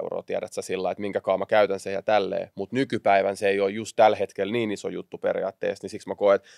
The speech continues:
nyt se ei oo sillä lailla, se on edelleen sama juttu. Mä fiilaan vaatteista paljon,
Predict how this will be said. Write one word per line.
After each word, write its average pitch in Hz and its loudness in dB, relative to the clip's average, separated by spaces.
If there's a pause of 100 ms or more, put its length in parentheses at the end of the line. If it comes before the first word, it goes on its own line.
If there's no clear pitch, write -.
(220)
nyt 110 -6
se 107 4
ei 104 6
oo 101 6
sillä 101 -2
lailla, 92 4 (720)
se - 2
on 113 10
edelleen 131 8
sama 120 4
juttu. 123 -2 (420)
Mä 101 2
fiilaan 110 6
vaatteista 101 6
paljon, 98 6